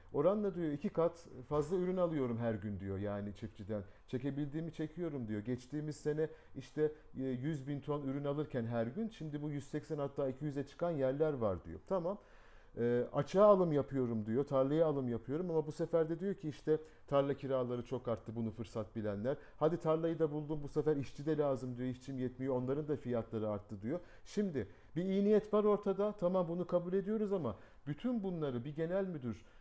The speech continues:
e, sorun olarak söylüyorsa eğer şu yorum yapılabilir mi sizce? "O zaman arkadaş sen neye hazırlandın?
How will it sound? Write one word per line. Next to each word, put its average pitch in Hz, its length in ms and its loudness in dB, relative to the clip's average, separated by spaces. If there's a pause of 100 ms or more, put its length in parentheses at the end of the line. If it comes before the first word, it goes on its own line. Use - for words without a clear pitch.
(240)
e, 113 120 -4
sorun 147 340 2
olarak 165 420 4
söylüyorsa 165 720 2
eğer 147 320 0 (400)
şu - 260 0
yorum 220 300 6
yapılabilir 180 600 2
mi 123 140 -2
sizce? 98 500 -6
"O 160 100 -4
zaman 180 260 0
arkadaş 170 500 0
sen 170 400 0 (240)
neye 156 220 4
hazırlandın? 98 680 -2